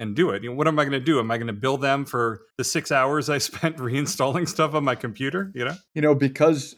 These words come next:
Speaker 2: I maintain D dev and have to support it in lots of different environments,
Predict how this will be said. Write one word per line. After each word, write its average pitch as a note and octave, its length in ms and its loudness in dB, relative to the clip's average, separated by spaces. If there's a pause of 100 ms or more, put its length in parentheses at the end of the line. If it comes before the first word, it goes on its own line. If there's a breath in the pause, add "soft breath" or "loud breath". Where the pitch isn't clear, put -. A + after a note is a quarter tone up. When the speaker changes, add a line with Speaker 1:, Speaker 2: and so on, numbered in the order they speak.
Speaker 2:
I A2 640 2
maintain A2 680 -2
D A#2 160 2
dev G2+ 240 2
and F#2+ 120 -4
have G2+ 260 -2
to F#2+ 100 -12
support B2 480 2
it A2 260 -4
in G#2+ 180 -2
lots A2+ 280 2
of A2+ 80 -14
different G#2 320 -8
environments, G2+ 680 -4